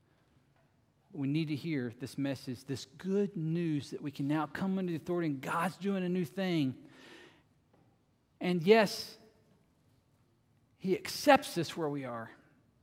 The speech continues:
But here's the point number two. Tolerance ignores your con-, condition. Says you're okay, just the way you are. But the gospel heals. The,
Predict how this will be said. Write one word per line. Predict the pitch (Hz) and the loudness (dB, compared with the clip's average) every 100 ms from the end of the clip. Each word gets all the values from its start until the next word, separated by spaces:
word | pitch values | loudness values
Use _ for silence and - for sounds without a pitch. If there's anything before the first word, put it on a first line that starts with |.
| _ - | _ -10
But | 143 | -6
here's | 170 | -4
the | 165 | -6
point | - 190 | -6 -4
number | 170 156 | -4 -4
two. | - 196 131 104 - - _ _ _ _ _ _ _ _ _ _ - - _ _ _ _ _ _ _ _ _ _ _ _ - | -2 -2 -2 -6 -18 -20 _ _ _ _ _ _ _ _ _ _ -20 -20 _ _ _ _ _ _ _ _ _ _ _ _ -6
Tolerance | 180 196 190 | 0 0 0
ignores | 156 156 180 190 | -2 0 2 0
your | 175 | -2
con-, | - 156 165 - - | -6 -8 -8 -12 -10
condition. | - 143 131 - 110 101 - - _ _ _ _ _ - | -4 -2 -2 -4 -10 -10 -18 -20 _ _ _ _ _ 0
Says | 214 185 151 | 4 4 6
you're | 226 | 6
okay, | 220 220 240 196 120 - - - | 6 6 4 4 2 -6 -20 -12
just | - - | -10 -4
the | 202 | 0
way | 196 | 2
you | 185 196 | 4 4
are. | 196 147 - - - _ _ _ _ _ _ _ _ _ _ _ _ _ _ _ _ _ _ _ _ _ _ | 4 2 -4 -20 -20 _ _ _ _ _ _ _ _ _ _ _ _ _ _ _ _ _ _ _ _ _ _
But | 139 | -6
the | 135 | -2
gospel | 147 151 143 120 | 0 0 -2 -12
heals. | - 151 117 101 - - _ _ _ _ _ _ _ _ _ - | -10 -6 -6 -8 -16 -20 _ _ _ _ _ _ _ _ _ -8
The, | - | -6